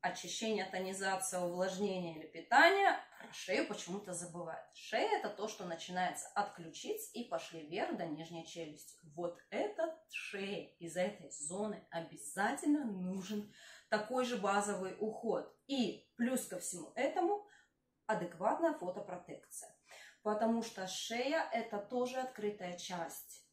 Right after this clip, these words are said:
нашего тела, которая подвергается воздействию ультрафиолетовых лучей.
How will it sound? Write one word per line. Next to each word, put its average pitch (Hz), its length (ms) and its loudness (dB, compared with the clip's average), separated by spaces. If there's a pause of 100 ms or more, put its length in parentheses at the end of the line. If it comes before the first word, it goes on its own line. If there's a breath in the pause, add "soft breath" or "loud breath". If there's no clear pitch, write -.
(140)
нашего 180 580 -6 (180)
тела, 294 640 4 (160)
которая 247 460 2
подвергается 196 880 0
воздействию 202 600 -4
ультрафиолетовых 185 760 -4
лучей. 285 480 -2